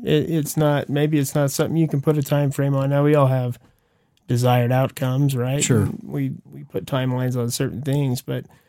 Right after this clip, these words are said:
Speaker 1: when it comes to, to this stuff, right, it, it takes the time that it takes.
Speaker 2: Yeah.
Speaker 1: And, and at the end, there is a sense of accomplishment,
Speaker 2: Yeah.
Speaker 1: right? There's good feelings that come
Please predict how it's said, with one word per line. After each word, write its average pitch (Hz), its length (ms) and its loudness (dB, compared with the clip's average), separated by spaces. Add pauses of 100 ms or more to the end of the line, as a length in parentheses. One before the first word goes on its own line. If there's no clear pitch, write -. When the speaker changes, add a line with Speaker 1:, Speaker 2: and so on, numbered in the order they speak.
(280)
Speaker 1:
when 139 120 0
it 135 60 2
comes 180 300 4
to, 156 220 -2 (160)
to 156 120 0
this 160 240 6
stuff, 170 460 0 (220)
right, 156 360 2 (120)
it, 156 340 2
it 143 220 0
takes 170 380 2
the 147 140 -2
time 139 360 2
that 127 100 2
it 113 120 -2
takes. 127 500 -4
Speaker 2:
Yeah. 110 220 4 (300)
Speaker 1:
And, 139 440 6 (140)
and 143 220 2
at 139 120 0
the 139 200 4
end, 180 360 4 (440)
there 160 180 6
is 180 200 4
a 139 60 2
sense 139 320 2
of 123 100 0
accomplishment, 123 800 -2 (160)
Speaker 2:
Yeah. 110 140 0
Speaker 1:
right? 139 280 4
There's 170 280 6
good 160 320 6
feelings 143 560 4
that 127 200 -2
come 131 480 4